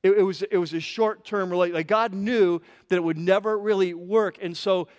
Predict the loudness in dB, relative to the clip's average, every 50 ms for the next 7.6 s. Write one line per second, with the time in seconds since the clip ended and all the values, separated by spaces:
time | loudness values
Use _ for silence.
0 | _ _ _ _ _ 0 0 0 0 -4 -10 -6 -4 -4 -4 0 0 0 0 2
1 | 2 0 0 -2 -4 -8 -6 -6 -8 -8 -4 -4 -2 -2 -2 -2 -4 -6 _ _
2 | 0 0 0 0 -4 -6 -6 -6 -8 -8 -8 -4 -2 -2 -2 -2 -4 -6 -8 -8
3 | -8 -12 -12 -8 -6 -4 -2 -2 -2 -2 -4 -6 -10 -12 -12 -12 -12 -12 -10 -6
4 | -4 -4 -4 -4 -2 -2 0 0 2 0 -2 -2 -2 -4 -4 -4 -4 -6 -10 -12
5 | -12 -8 -6 -6 -6 -4 -4 -2 -2 -2 -2 -4 -6 -8 _ -6 -2 -2 -2 0
6 | 0 -2 -4 -4 -4 -10 _ _ _ _ -4 -4 -4 -2 -4 -6 -6 -6 _ -10
7 | -6 -4 -2 -2 -2 -4 -6 -8 -8 -8 -8 -10